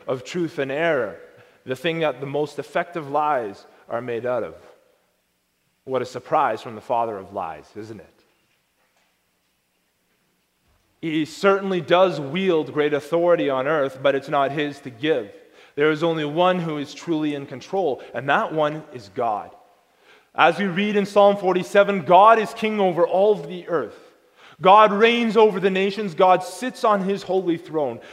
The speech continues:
The princes of the people have gathered together. The people of God, of the God of Abraham, for the shields of the earth belong to God, and he is greatly exalted.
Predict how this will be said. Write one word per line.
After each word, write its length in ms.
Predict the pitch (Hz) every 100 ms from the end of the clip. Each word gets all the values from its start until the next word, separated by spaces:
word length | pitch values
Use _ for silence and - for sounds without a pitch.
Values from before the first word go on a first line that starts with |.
| -
The 100 | -
princes 500 | - - 240 254 254
of 120 | 226 185
the 80 |
people 500 | - 208 214 220 214 214 -
have 160 | 151
gathered 400 | 160 165 190 196
together. 440 | 190 160 - 180 180
The 120 | 165
people 400 | - 233 - 233
of 140 | 196
God, 420 | 135 180 175 165 156 - - _ - -
of 200 | 180 170
the 80 |
God 300 | 170 170 165
of 100 | 160
Abraham, 640 | 151 156 151 156 160 151 156 - _
for 160 | - 180
the 100 | 156
shields 540 | - - 208 277 202
of 100 | 240
the 180 | 196 185
earth 280 | 185 185 185
belong 380 | 175 160 170 165
to 100 | -
God, 520 | 117 214 226 104 87 - _ _ _ -
and 220 | 156 143
he 500 | - 233 226 143 98 _ _ _ -
is 200 | 117 95
greatly 540 | 135 131 120 113 101 - -
exalted. 680 | 107 95 120 113 - 90